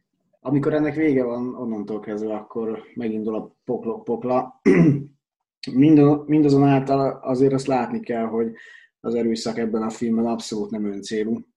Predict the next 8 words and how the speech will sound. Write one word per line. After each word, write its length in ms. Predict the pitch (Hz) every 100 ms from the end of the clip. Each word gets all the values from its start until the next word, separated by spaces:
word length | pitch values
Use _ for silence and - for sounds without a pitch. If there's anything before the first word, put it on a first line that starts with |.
| _ _ _
és 240 | 107 101
nem 360 | 113 107 104 101
úgy 180 | 110 107
jelenik 360 | 101 101 101
meg, 360 | 107 101 98 _ -
mint 240 | 98 95
mondjuk 280 | 95 98 -
egy 320 | 98 95